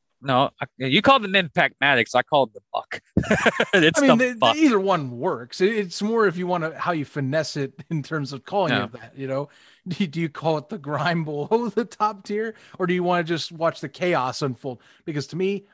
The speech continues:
Speaker 2: arena means cha-, arena football means chaos. So I wanna take
Speaker 1: Mm-hmm.
Speaker 2: the chaos element <laughs> of it, is how I see it. So I'm gonna go with that.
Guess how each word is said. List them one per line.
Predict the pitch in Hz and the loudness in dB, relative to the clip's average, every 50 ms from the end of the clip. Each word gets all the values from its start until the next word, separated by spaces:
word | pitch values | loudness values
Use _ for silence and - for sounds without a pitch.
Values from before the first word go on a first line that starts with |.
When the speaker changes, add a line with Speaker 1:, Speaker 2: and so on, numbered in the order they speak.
| _ | _
Speaker 2:
arena | - 139 123 135 165 190 185 180 170 | -10 -8 -4 -2 0 0 0 0 -2
means | 160 147 139 131 120 - | -2 -4 -6 -6 -8 -10
cha-, | - - 143 143 147 - - | -12 -8 -6 -6 -6 -6 -4
arena | 135 180 202 170 | -2 -2 -2 -2
football | - 170 - 160 143 | -2 -4 -4 -4 -4
means | 135 131 123 110 - | -4 -4 -6 -8 -10
chaos. | - - 131 113 107 117 117 - | -10 -8 -8 -8 -10 -12 -16 -16
So | - - 123 | -12 -8 -6
I | 165 | -4
wanna | 202 180 139 120 | -4 -4 -6 -6
take | - 143 127 | -6 -10 -10
Speaker 1:
Mm-hmm. | 117 110 117 | -10 -12 -16
Speaker 2:
the | 120 | -10
chaos | - 160 151 131 117 117 113 - - | -6 -4 -4 -4 -6 -8 -10 -10 -10
element | 131 117 117 117 117 113 - - | -10 -10 -10 -12 -14 -14 -16 -16
<laughs> | - | -16
of | - 160 139 - | -16 -16 -14 -12
it, | 139 127 - _ _ _ _ _ - - | -12 -12 -12 _ _ _ _ _ -12 -8
is | 185 151 - - | -8 -8 -6 -4
how | 151 131 127 | -4 -2 -2
I | 139 151 156 | 0 -2 -2
see | 135 - - 120 | -2 -6 -12 -20
it. | 113 - _ _ | -20 -20 _ _
So | _ - 139 127 113 _ _ _ _ _ _ _ _ - | _ -12 -12 -12 -14 _ _ _ _ _ _ _ _ -4
I'm | - 202 226 | -2 -2 0
gonna | 185 156 135 | 0 -2 -2
go | 123 117 | -4 -6
with | 107 110 110 | -8 -4 0
that. | 143 151 143 131 131 | 0 0 0 0 -4